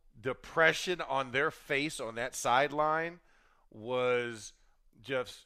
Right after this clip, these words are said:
an amazing moment. And to know that it,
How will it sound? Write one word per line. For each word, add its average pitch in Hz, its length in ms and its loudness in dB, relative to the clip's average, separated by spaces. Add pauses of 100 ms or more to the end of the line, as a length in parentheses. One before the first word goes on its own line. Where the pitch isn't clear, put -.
(120)
an 127 140 -6
amazing 139 760 -4
moment. 135 440 -4
And 113 200 -6 (200)
to 131 100 -10
know 135 420 -2
that 123 240 -2 (920)
it, 135 160 -10